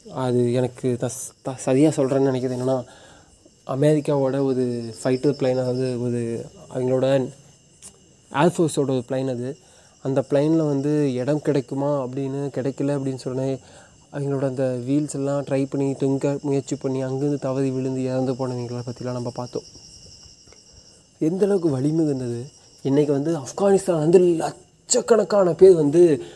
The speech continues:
"நான் பாகிஸ்தான் பக்கம் போறேன், பாகிஸ்தான்லேருந்து போயிட்டு நான் வந்து எங்கேயாவது போய் நான் பொழைச்சிக்கிறதுன்னு" முயற்சி பண்ணிட்டு இருக்காங்க.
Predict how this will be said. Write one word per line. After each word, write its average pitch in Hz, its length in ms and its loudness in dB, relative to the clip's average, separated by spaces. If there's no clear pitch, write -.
"நான் 127 140 0
பாகிஸ்தான் 165 440 4
பக்கம் 143 220 0
போறேன், 127 300 0
பாகிஸ்தான்லேருந்து 175 600 2
போயிட்டு 160 320 2
நான் 156 140 4
வந்து 147 280 0
எங்கேயாவது 196 460 6
போய் 196 80 4
நான் 170 140 -2
பொழைச்சிக்கிறதுன்னு" 165 600 0
முயற்சி 147 260 -2
பண்ணிட்டு 139 300 0
இருக்காங்க. 135 420 -2